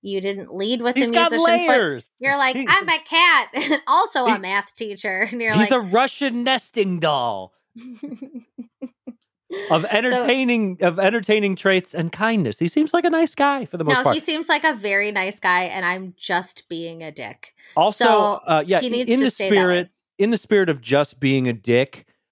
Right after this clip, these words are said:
Speaker 2: um, and, and being petty and, uh, you know, nitpicking at people on T V just for funsies, um, he does seem like a very aggressive kisser. I just wish, I, I think he's just still a little
Speaker 1: Yes.
Speaker 2: bit nervous.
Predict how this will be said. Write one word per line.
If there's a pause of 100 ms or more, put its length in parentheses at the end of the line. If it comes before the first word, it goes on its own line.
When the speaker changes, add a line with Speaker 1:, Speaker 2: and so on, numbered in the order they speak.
(240)
Speaker 2:
um, (360)
and,
and
being
petty
and,
uh,
you
know,
nitpicking
at
people
on
T
V
just
for
funsies, (460)
um, (960)
he
does
seem
like
a
very
aggressive
kisser. (120)
I
just
wish,
I,
I
think
he's
just
still
a
little
Speaker 1:
Yes.
Speaker 2:
bit
nervous.